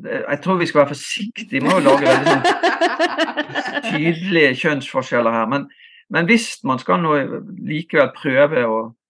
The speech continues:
Speaker 1: å se noen mønstre, så kan man si at s-, fedre gjerne oftere blir litt for fjern, altså for litt for
Speaker 2: Mhm.
Speaker 1: lite, ehm, koblet til, ehm, eh,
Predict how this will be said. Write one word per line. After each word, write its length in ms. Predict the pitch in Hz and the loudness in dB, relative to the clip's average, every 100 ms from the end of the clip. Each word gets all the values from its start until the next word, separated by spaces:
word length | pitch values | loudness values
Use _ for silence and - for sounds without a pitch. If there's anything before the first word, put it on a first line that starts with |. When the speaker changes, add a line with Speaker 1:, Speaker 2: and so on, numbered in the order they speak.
| _ _ - - | _ _ -8 -6
Speaker 1:
å 80 | 247 | -4
se 180 | 165 135 | -2 -2
noen 220 | 123 117 | -2 -2
mønstre, 300 | 117 120 - | -4 -6 -10
så 60 | 156 | -4
kan 80 | 202 | -2
man 80 | 190 | 2
si 80 | 175 | 0
at 140 | - _ _ _ _ _ _ - | -2 _ _ _ _ _ _ -20
s-, 240 | - - _ - _ _ - | -20 -20 _ -20 _ _ -4
fedre 480 | 156 165 180 147 127 | 2 4 2 2 0
gjerne 340 | 123 147 139 127 _ _ _ _ _ - | 0 -2 -4 -6 _ _ _ _ _ -8
oftere 640 | 151 - - - 160 131 | -6 -8 -6 2 4 2
blir 240 | 113 131 123 | 2 0 2
litt 360 | 147 147 _ _ | 0 -4 _ _
for 120 | 127 120 | -8 -2
fjern, 420 | 147 151 233 302 294 - | 2 4 4 0 -4 -8
altså 220 | - - | -8 -8
for 140 | - 151 | -6 -4
litt 180 | 170 233 | -4 -2
for 140 | 233 | -2
Speaker 2:
Mhm. 80 | 135 | -2
Speaker 1:
lite, 400 | 151 - 120 113 - _ _ _ _ - | -4 -2 -2 -2 -6 _ _ _ _ -10
ehm, 360 | 123 120 113 110 110 | -4 -2 -2 -6 -10
koblet 480 | - 143 123 131 131 | -2 -2 0 -4 -2
til, 400 | 175 135 110 104 | 0 0 0 -2
ehm, 260 | 101 98 95 - _ _ _ _ _ _ _ _ _ - | -4 -6 -12 -18 _ _ _ _ _ _ _ _ _ -16
eh, 260 | - - | -16 -16